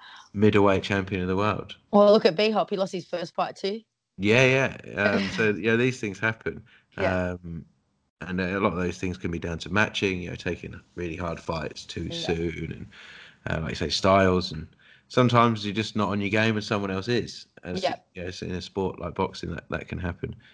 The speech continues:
Speaker 1: Um, and it's better for the sport that everyone takes risks and t-, racks up a loss or two. Like, if you look at the U F C,
Speaker 2: Yeah.
Speaker 1: there's no, like, shame in any of these losses.
Speaker 2: No.
Speaker 1: People are just like, "Oh, you took, you take the big fights, you take the fights where they give you the biggest money that the fans want, and then you'll,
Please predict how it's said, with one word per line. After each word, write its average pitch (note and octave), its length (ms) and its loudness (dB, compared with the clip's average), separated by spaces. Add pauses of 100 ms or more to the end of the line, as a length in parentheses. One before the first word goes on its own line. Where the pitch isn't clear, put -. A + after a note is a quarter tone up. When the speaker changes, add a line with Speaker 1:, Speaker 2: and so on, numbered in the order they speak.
(180)
Speaker 1:
Um, E2 300 0
and E2+ 100 0
it's - 140 -10
better F#2+ 240 4
for F#2+ 100 -2
the F2+ 100 2
sport F#2 260 0
that F#2+ 60 2
everyone F2 220 -2
takes F2+ 260 0
risks F#2+ 400 2
and F2+ 300 -4
t-, - 180 -8
racks - 260 2
up F2+ 120 0
a E2+ 40 -2
loss F#2 280 0
or E2 60 -2
two. E2+ 220 -4
Like, F2+ 160 2
if F#2+ 60 -2
you F#2 100 4
look G#2 140 2
at - 60 0
the F#2 80 2
U G2 140 4
F E2 100 -2
C, G2+ 320 2 (500)
Speaker 2:
Yeah. G3+ 140 2
Speaker 1:
there's G2 160 6
no, G#2+ 280 6
like, F2+ 200 4
shame G2+ 380 4
in D2+ 100 -4
any E2+ 180 -4
of D#2+ 100 -8
these E2 200 -8
losses. F2+ 560 -6
Speaker 2:
No. F#3+ 120 0
Speaker 1:
People D#3+ 120 -6
are E2+ 40 -8
just - 200 -16
like, E2 140 -12 (280)
"Oh, F#2 140 -4
you E2+ 80 -6
took, F#2 200 -4 (140)
you F#2+ 160 -2
take G2 240 0
the F#2 60 -6
big F#2+ 220 0
fights, - 500 4
you F#2+ 80 -8
take F2+ 220 0
the F#2+ 60 -6
fights G2 320 0
where F2+ 100 -6
they F#2+ 100 -2
give F#2 240 -2
you F#2 60 -2
the F2+ 100 -4
biggest F#2+ 340 0
money F#2+ 280 0
that F2+ 100 -2
the F2+ 80 -10
fans G2+ 340 0
want, F#2 300 -6 (680)
and F2+ 200 -2
then F2+ 160 -2
you'll, F2 280 0